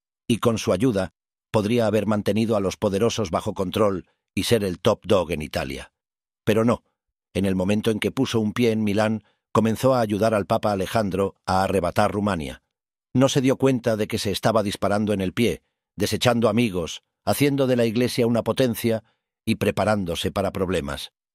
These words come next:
Y después de este gran desbarajuste, tuvo que redoblar sus esfuerzos.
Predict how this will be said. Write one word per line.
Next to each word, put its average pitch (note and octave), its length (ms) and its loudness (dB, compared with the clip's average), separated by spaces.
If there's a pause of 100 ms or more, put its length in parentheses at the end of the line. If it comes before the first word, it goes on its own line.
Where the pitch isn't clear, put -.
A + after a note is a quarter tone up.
(420)
Y F#2+ 120 0
después F#2+ 420 0
de A2 140 0
este G#2+ 220 -2
gran G#2 280 0
desbarajuste, G2 880 -2 (500)
tuvo C3 320 2
que C3 120 -2
redoblar G#2 500 0
sus G#2+ 220 -6
esfuerzos. F#2+ 680 -4